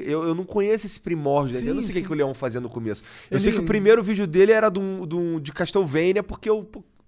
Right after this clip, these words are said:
Speaker 1: por um dia, eu, por, qual será que foi o primeiro vídeo do Leon, tá ligado?
Speaker 2: Aham. Não, o Leon fez várias coisas. Ele tinha um canal forte de vlog até, mas ele fez um, um show de, de talentos também. Acho que foi aí que eu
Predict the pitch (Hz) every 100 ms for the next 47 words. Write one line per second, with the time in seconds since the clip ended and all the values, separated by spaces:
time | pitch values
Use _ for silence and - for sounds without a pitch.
0 | - 208 208 147 156 214 - 180 - -
1 | 208 - 170 147 156 143 139 127 127 127
2 | 120 101 92 - 202 190 175 240 - -
3 | _ 226 320 339 262 330 349 339 254 233
4 | 339 381 277 254 330 359 349 302 320 311
5 | 311 349 - 285 208 208 185 185 185 170
6 | 175 196 214 269 269 262 220 226 220 -
7 | 254 208 196 - 196 196 233 175 175 269
8 | - - 156 180 247 190 - - 269 277
9 | 302 277